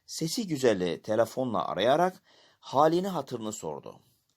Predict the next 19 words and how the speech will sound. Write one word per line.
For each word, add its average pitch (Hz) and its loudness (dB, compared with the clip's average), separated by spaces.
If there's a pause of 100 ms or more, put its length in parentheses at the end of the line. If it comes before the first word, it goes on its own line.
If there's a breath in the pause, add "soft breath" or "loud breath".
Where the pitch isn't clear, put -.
(140)
Özbek, 107 2
Nuri 110 2
Sesi 123 -2
Güzel 117 4
ile 87 -2
olan 90 0
konuşmasını 110 -4
da 185 6 (320 soft breath)
bir 135 -2
arkadaşının 107 -2
cep 135 2
telefonu 90 -2
ile 143 -2
kayıt 107 2
ettirdi 151 0 (420 soft breath)
ve 120 4
kendi 127 0
WhatsApp'ından 127 2
yayınladı. 85 -4